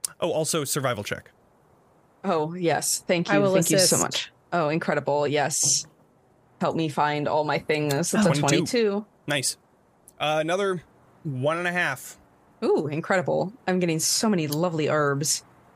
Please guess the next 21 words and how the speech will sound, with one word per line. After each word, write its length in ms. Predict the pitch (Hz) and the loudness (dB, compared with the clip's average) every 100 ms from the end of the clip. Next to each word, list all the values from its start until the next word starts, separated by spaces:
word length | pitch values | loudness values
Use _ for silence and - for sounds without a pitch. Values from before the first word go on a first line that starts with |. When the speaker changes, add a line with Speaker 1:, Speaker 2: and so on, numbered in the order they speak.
| - - - | -20 -20 -6
Speaker 1:
Uh, 180 | 175 170 156 | -2 2 2
five, 80 | 147 | 0
Speaker 2:
Um, 100 | 147 | 0
Speaker 1:
yeah, 100 | 82 | -2
five. 420 | - - - - _ _ _ _ _ - | -4 -4 -4 -8 _ _ _ _ _ -6
Speaker 2:
I'm 120 | 170 | -4
halfway 400 | 165 180 185 170 | -2 -2 0 -2
there. 340 | 143 143 147 139 | 0 0 0 0
Speaker 1:
Halfway. 540 | 117 - 113 123 117 - - - - - - | -4 -2 0 0 -2 -6 -14 -20 -20 -20 -8
Speaker 3:
I 60 | - | -4
should 140 | 208 | 0
Speaker 2:
Uh, 60 | 180 | 2
Speaker 3:
probably 460 | 170 311 233 190 165 | 2 2 2 2 0
cast 300 | - 185 - | -2 -2 2
Sending 320 | 175 156 - | 2 2 0
again 260 | - - | -2 -4
at 80 | - | -4
some 120 | - 190 | -4 -4
point. 160 | - - - - - - - | -6 -14 -20 -20 -20 -18 -6
Speaker 1:
Mm, 540 | 170 196 180 151 110 117 | -2 0 0 -2 -4 -2
yeah. 220 | 123 | 0